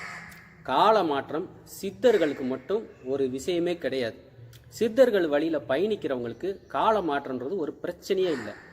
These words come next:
எப்படின்னு நான் சொல்றேன். அன்னைக்கு புல்லு தின்னுகிட்டு இருந்த ம-, பசுமாடு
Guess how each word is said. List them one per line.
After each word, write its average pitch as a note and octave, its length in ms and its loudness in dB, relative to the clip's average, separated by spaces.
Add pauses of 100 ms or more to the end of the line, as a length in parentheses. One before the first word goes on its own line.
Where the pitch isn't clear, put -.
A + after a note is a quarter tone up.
(460)
எப்படின்னு G3 440 2
நான் C3+ 160 -2
சொல்றேன். G#2+ 300 -6 (1300)
அன்னைக்கு F#3+ 480 0
புல்லு G#3 320 -2
தின்னுகிட்டு D#3 480 0
இருந்த C#3+ 260 0
ம-, B2 320 -2
பசுமாடு D3 540 0